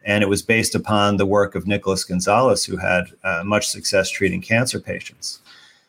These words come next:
And so I had the opportunity to try this out with, like, a friend who was struggling with anxiety, and we both did it together.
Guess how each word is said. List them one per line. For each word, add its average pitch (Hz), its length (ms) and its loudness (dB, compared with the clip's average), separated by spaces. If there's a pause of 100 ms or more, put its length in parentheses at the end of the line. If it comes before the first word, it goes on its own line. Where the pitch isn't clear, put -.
(300)
And 127 280 0
so 127 380 -2
I 147 580 0
had 127 200 -4
the 131 100 0
opportunity 123 720 -2
to 110 640 -2 (260)
try 120 280 0
this 117 240 -2
out 139 380 0
with, 101 360 -2
like, 101 200 -2
a 95 60 -8
friend 117 360 -4
who 98 120 -4
was 95 120 -6
struggling 101 400 -4
with 95 140 -6
anxiety, 92 680 0
and 90 160 -2
we 92 80 -4
both 98 460 -2
did 98 180 0
it 92 80 -4
together. 101 580 0